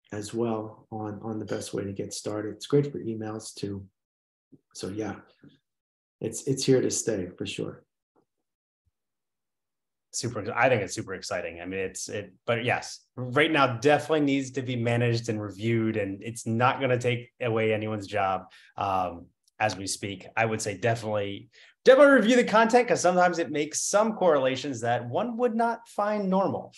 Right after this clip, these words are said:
Speaker 2: <laughs> There's some interesting things it can come up with. Um,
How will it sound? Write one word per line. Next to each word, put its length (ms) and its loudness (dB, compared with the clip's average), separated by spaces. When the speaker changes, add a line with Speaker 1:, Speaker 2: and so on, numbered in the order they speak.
Speaker 2:
<laughs> 300 0
There's 800 4
some 180 -2
interesting 640 2
things 240 -2
it 100 -2
can 120 -4
come 120 2
up 220 0
with. 160 -6
Um, 540 2